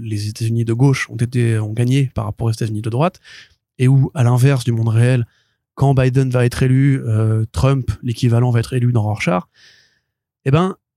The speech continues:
ce Will Myerson-là, c'est le décalque inverse. C'est-à-dire que lui, il est fan de Hannah Arendt, il est fan des concepts plus optimistes, plus humanistes,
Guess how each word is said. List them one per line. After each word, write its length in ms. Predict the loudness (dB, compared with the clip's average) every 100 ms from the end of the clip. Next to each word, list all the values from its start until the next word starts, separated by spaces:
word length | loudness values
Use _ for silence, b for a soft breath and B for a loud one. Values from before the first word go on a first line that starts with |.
| _ _
ce 160 | -4 0
Will 140 | 2
Myerson-là, 520 | 2 0 0 0 0
c'est 180 | 0 0
le 120 | 0
décalque 300 | 0 -2 0
inverse. 340 | 0 0 -4 -8
C'est-à-dire 220 | -6 -2
que 40 |
lui, 160 | 2 2
il 80 | 2
est 40 |
fan 180 | 0 0
de 80 | 2
Hannah 240 | 2 2
Arendt, 360 | 2 2 0 -10 _ _ _ -2
il 100 | 0
est 40 |
fan 220 | 2 0
des 80 | 0
concepts 340 | 0 0 0
plus 160 | 2 2
optimistes, 480 | 0 -2 0 0 0
plus 160 | 0
humanistes, 500 | 2 2 0 -2 -6